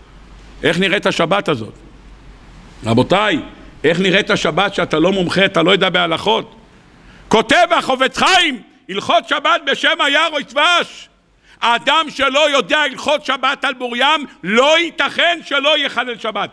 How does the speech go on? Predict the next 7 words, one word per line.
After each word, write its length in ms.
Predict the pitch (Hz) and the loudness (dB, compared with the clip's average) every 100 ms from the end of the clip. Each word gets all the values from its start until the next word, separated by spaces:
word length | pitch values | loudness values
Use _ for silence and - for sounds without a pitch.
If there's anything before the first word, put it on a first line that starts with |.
| _ - | _ 0
לא 180 | 247 | 2
ייתכן! 640 | 339 - 302 359 370 339 269 _ _ _ _ _ _ - | 2 0 -2 0 0 -2 -6 _ _ _ _ _ _ -4
אין 240 | 220 294 269 | -4 -2 -4
מצב 260 | - 262 269 | -2 -4 -4
שלא 220 | 233 220 | -6 -8
תחלל 260 | - 151 131 | -8 -10 -10
שבת. 320 | 120 110 | -14 -16